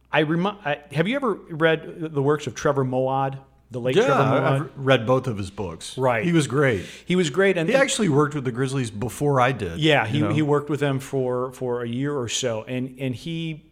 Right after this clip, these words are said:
Speaker 1: you know, worked with Nick Saban. Uh, he worked, I think, with Florida State as well.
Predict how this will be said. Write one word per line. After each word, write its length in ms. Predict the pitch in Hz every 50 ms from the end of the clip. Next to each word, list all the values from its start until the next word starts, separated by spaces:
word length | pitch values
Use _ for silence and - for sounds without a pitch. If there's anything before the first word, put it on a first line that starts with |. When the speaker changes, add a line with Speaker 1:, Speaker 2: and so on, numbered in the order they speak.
| _ _ _ _ _ _ _
Speaker 1:
you 100 | - 143
know, 180 | 131 131 123 - - - -
worked 320 | 127 120 139 135 135 -
with 120 | 123 123
Nick 140 | 113 110 104 -
Saban. 720 | - - 165 151 151 151 139 143 139 139 135 135 139 139
Uh, 200 | 127 120 117 113
he 160 | 110 117 120
worked, 360 | 117 117 123 117 - - - -
I 80 | 127 123
think, 180 | - 127 113
with 80 | 107 107
Florida 380 | - - 131 123 120 113 101 98
State 360 | - - - 139 135 139 135
as 200 | - 117 110 98
well. 520 | 110 113 131 135 135 139 135 131 127 -